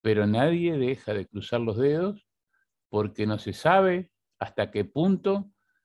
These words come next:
el, el bicho maldito este, eh, va a permitir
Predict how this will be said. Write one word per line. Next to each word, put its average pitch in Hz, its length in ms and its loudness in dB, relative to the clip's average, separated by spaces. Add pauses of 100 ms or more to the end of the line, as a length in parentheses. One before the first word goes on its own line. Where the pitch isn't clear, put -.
(140)
el, 95 420 -2
el 107 240 2
bicho 135 380 0
maldito 120 560 -2
este, 143 560 -4
eh, 101 680 -4
va 117 300 4
a 123 100 -6 (240)
permitir 120 880 0